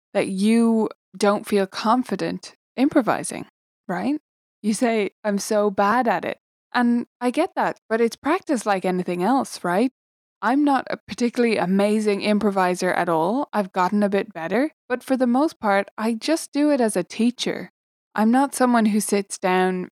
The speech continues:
and improvises for hours and has all these cool riffs built into their fingers that they refer to. And I understand the benefit of that and that approach to it. But my approach to i-,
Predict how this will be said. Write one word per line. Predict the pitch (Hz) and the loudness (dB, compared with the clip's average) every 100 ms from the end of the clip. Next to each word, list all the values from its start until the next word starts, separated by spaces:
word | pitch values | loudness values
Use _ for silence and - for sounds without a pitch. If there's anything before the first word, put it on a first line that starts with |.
| _ | _
and | 180 180 | -4 -2
improvises | - 196 202 190 180 180 180 - | -2 -2 -2 0 0 0 -4 -4
for | - - | -4 0
hours | 175 175 175 170 175 | 0 0 0 -4 -4
and | 170 170 | -6 -4
has | 180 180 | -2 -2
all | 185 | -2
these | 175 180 - | -2 -4 -4
cool | - 196 185 175 | 0 2 2 2
riffs | 175 185 - - | 0 0 -4 -6
built | 185 180 - | -2 0 0
into | 185 185 | -2 0
their | 185 180 | 2 2
fingers | 190 185 185 180 180 | 0 0 0 -2 0
that | 180 | -2
they | 175 180 | 0 0
refer | 180 180 175 180 | 0 0 -2 -2
to. | 175 180 156 - _ _ | -2 -4 -4 -6 _ _
And | 214 233 | -2 2
I | 254 | 2
understand | 254 240 233 220 | 2 0 0 2
the | |
benefit | 214 277 330 220 180 | 2 0 0 0 -2
of | - | -2
that | 160 156 - - _ | -2 -2 -2 -10 _
and | 208 202 | -2 0
that | 196 | 2
approach | 190 202 202 190 - | 0 0 0 0 -6
to | 180 | -6
it. | - - _ | -8 -12 _
But | 214 214 _ - | -6 -6 _ -2
my | 277 | 0
approach | 285 254 233 | 2 0 0
to | - | -2
i-, | - | -6